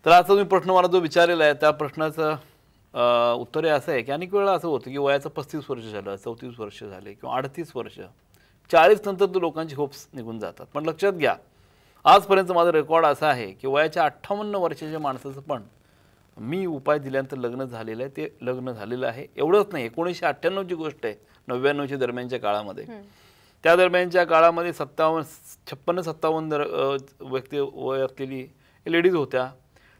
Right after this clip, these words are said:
Speaker 1: त्यांच्या मुलाचं लग्न झालं, एकुलता एक मुलगा होता, तो नंतर सेटल झाला. आता एकटी राहणार तर मी काय लग्न करू का किंवा कम्पॅनियनशिप पाहिजे.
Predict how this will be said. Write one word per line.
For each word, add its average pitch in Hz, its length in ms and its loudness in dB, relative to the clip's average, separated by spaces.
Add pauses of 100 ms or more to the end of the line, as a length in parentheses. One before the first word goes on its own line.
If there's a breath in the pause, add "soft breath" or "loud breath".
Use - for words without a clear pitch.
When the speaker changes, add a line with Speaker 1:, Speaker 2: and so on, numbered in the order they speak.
Speaker 1:
त्यांच्या 147 220 -6
मुलाचं 151 320 0
लग्न 147 220 -6
झालं, 127 260 -6
एकुलता 135 320 -8
एक 135 60 -4
मुलगा 123 260 -8
होता, 120 240 -8 (360)
तो 131 80 -10
नंतर 127 260 -10
सेटल 131 320 -8
झाला. 113 240 -6
आता 127 160 -8
एकटी 147 260 -6
राहणार 131 260 -2
तर 131 100 -14
मी 151 120 -8
काय 151 140 -2
लग्न 151 220 -4
करू 151 260 -6
का 123 180 0
किंवा 131 240 -6
कम्पॅनियनशिप 151 640 -6
पाहिजे. 180 320 4